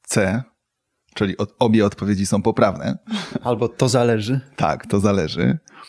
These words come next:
Speaker 1: Mm, dobrze się tego słuchało, dzięki Tomasz. Jeśli chodzi o kwestię stresu, a właściwie to jego redukcji, to mówimy tutaj o, wracamy do Maksymiliana i do redukcji napięcia psychicznego.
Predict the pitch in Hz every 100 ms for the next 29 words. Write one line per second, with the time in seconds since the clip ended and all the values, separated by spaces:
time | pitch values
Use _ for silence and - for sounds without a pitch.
0 | - - 98 98 - _ _ _ _ _
1 | _ - 113 117 104 104 92 - 92 82
2 | 82 104 87 - 85 85 117 - _ _
3 | _ - _ _ - _ _ - 107 -
4 | 101 113 110 113 101 98 95 - 117 113
5 | - 110 101 98 98 104 _ _ _ _
6 | _ _ _ - - - 117 - 98 135
7 | 113 95 - 98 95 98 98 107 107 123
8 | 113 - 95 - 80 92 85 - 90 -
9 | 90 110 _ - - 95 98 95 95 95
10 | 92 - 95 104 107 104 92 98 98 -
11 | - 101 104 104 - - 104 104 110 -
12 | 95 - - 123 - - - 73 69 80
13 | 117 170